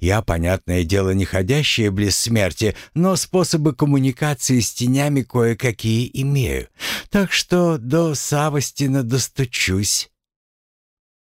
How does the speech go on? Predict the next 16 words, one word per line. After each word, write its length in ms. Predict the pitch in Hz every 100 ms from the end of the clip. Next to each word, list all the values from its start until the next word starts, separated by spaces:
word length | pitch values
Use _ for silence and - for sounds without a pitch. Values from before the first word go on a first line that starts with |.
| _
Да 180 | 85 123
и 200 | - 160
других 560 | 151 185 156 160 170 -
его 280 | 175 147
коллег 400 | 123 127 104 80
можно 400 | 98 98 80 90
известить 540 | 85 92 104 - 123 104
о 120 | 98
том, 260 | 170 180 - -
что 260 | - - 147 -
этакая 540 | 151 120 101 110 104
штука 400 | - - 185 151
находится 580 | 120 - 120 113 - 107
в 60 |
руках 380 | 113 110 131 -
того, 380 | - 117 175